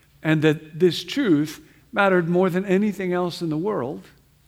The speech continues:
And often, as you will have seen, as Ryan has walked through the Sermon on the Mount, he says something other rabbis generally wouldn't say.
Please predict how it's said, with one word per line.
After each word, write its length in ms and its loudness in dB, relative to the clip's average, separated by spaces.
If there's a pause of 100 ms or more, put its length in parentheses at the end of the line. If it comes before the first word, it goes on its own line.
(1600)
And 180 0
often, 380 2
as 160 0
you 80 2
will 100 4
have 120 0
seen, 300 -2
as 180 -6
Ryan 540 -2
has 180 -4
walked 260 -2
through 140 -6
the 80 -4
Sermon 320 -4
on 40 -2
the 60 -4
Mount, 360 -4 (360)
he 120 -6
says 240 2
something 440 0 (220)
other 180 2
rabbis 420 4
generally 300 4
wouldn't 320 2
say. 340 0